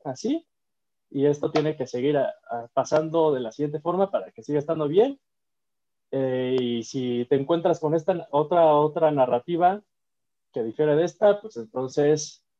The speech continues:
ve, aléjate de ella, ¿no? Porque si no, el mundo va a estar mal, ¿no? O, o otra forma de la política es, ah, pues, eh, estamos mal, necesitas nuestra narrativa para que esa narrativa que te trajo así a esta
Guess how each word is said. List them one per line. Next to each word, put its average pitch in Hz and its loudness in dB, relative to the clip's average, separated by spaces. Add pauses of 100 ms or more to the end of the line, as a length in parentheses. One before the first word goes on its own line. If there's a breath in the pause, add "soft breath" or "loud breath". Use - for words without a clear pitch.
(440)
ve, 131 -6
aléjate 127 0
de 117 2
ella, 107 -2
¿no? 143 -4
Porque - -20
si - -16
no, 135 -4
el 135 -4
mundo 127 -6
va 113 -2
a - -6
estar 107 -8
mal, 95 -18
¿no? - -16 (340)
O, 135 2
o 131 2
otra 147 4
forma 185 2
de 185 -4
la 123 -6
política 139 -6
es, 147 -2
ah, 143 4
pues, - -12 (560)
eh, 120 0 (960)
estamos 180 0
mal, 247 4 (200)
necesitas 143 -2
nuestra 131 -2
narrativa 127 2
para 110 -6
que - -8
esa 151 -2
narrativa 139 0
que 143 -16
te 214 -10
trajo 120 -4
así 123 -10
a 107 -12
esta - -10